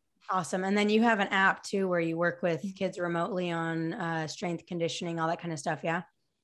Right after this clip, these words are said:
Speaker 2: Yeah. So I do have a phone app where I doc all my remote programs. So I have two options. You can do my Jumpstart program, which, which is just getting access to the workouts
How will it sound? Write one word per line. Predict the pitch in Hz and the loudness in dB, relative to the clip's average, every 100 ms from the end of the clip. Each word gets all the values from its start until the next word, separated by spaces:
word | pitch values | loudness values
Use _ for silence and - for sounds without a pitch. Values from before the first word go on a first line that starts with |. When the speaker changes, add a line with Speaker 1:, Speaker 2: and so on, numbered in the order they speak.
| _ - - 220 - | _ -20 -16 -14 2
Speaker 2:
Yeah. | 196 208 185 | 8 10 10
So | 185 - 214 208 | 8 6 10 12
I | - 202 | 12 8
do | 208 214 220 233 | 8 6 4 4
have | 220 226 214 208 | 6 6 6 4
a | - 190 190 | 0 0 -2
phone | - 185 185 | 0 2 4
app | 196 202 - | 6 4 4
where | 196 185 | 4 6
I | 185 180 175 - | 4 2 -2 0
doc | 175 185 | 2 4
all | 190 185 | 6 6
my | 190 185 | 6 4
remote | 185 180 185 233 | 4 2 6 4
programs. | - 233 220 226 226 226 226 | 4 2 4 6 6 4 0
So | - 196 | 4 6
I | 196 196 | 6 6
have | 190 185 - | 0 -2 -10
two | - - 214 196 | -4 4 8 10
options. | 196 180 185 - 220 214 | 10 8 6 4 2 2
You | 196 - - | 0 -4 0
can | 208 | 0
do | 190 190 190 190 185 | 6 8 8 8 4
my | 190 185 180 175 | 0 0 -2 0
Jumpstart | 202 180 196 233 233 - | 4 4 4 4 4 4
program, | 240 226 233 240 240 | 2 2 4 2 2
which, | 196 190 - - | 2 -2 -8 -2
which | 196 208 | 2 4
is | 190 | 4
just | - 190 185 190 196 | 6 8 8 6 2
getting | 190 185 | 2 2
access | - 170 180 - 196 - | 2 2 2 4 4 2
to | - 196 | 0 6
the | 185 | 6
workouts | 175 160 - | 6 4 4